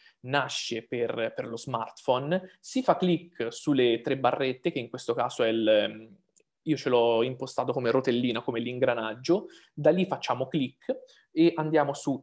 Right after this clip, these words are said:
impostazioni, account, passa ad un account professionale.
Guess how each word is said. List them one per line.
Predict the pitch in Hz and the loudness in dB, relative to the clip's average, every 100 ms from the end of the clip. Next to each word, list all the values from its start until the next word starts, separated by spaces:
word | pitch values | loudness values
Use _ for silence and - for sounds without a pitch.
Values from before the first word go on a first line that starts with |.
| _ | _
impostazioni, | 190 180 180 160 - 156 156 - 160 143 110 113 110 - _ _ _ | 0 2 2 2 2 0 0 0 4 6 4 -2 -12 -16 _ _ _
account, | - 139 - - 139 117 117 131 131 185 185 - _ _ | -6 -6 -6 0 2 2 0 -4 -2 -2 -2 -14 _ _
passa | 196 147 - - | 6 6 2 -2
ad | 117 135 | -2 0
un | 143 | 0
account | 165 - 170 120 127 139 165 | 0 0 0 2 0 -2 -6
professionale. | - 147 131 - 123 117 98 92 104 - | -6 -6 -8 -6 -4 -4 -4 -6 -8 -12